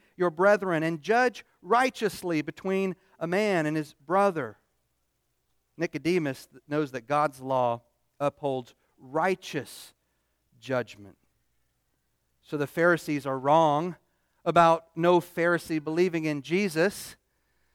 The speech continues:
or at least they will be soon. And they're wrong about who doesn't understand the law. But there's more. They're also misguided in their final comment in verse fifty-two.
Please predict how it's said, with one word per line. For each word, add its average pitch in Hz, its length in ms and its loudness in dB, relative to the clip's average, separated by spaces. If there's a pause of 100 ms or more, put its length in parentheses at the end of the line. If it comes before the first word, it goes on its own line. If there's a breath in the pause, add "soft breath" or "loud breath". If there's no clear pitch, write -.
(280)
or 107 60 -10
at 117 60 -8
least 131 200 -8
they 120 100 -4
will 131 240 -6
be 120 160 -8
soon. 151 480 -4 (1080 soft breath)
And 196 160 -2
they're 202 180 6
wrong 196 640 4
about 170 300 4 (100)
who 226 260 0
doesn't 190 400 2
understand 175 960 -4 (520)
the 185 160 0
law. 196 540 4 (600)
But 160 100 -10
there's 170 180 -2
more. 185 380 2 (1700)
They're 185 160 2
also 208 420 2
misguided 175 760 -2
in 170 120 0
their 165 100 0
final 180 400 -2
comment 196 560 -4
in 151 100 -8
verse 160 280 -6
fifty-two. 180 760 -4